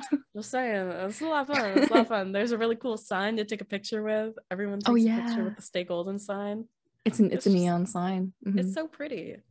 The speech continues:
Speaker 2: It's so pretty.
Speaker 1: Yeah.
Speaker 2: Okay, Chris, I have one question for you.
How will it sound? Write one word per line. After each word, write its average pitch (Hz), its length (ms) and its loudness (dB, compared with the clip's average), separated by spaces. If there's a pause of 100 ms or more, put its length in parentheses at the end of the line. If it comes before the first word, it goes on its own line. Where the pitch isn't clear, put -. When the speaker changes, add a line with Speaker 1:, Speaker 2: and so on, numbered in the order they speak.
Speaker 2:
It's - 180 -16
so 214 120 -8
pretty. - 360 -12 (580)
Speaker 1:
Yeah. 285 320 0 (840)
Speaker 2:
Okay, 180 360 -8
Chris, 208 400 -4 (400)
I 196 100 2
have 185 160 -2
one 185 300 -2
question 180 440 -6
for 180 140 -14
you. - 300 -8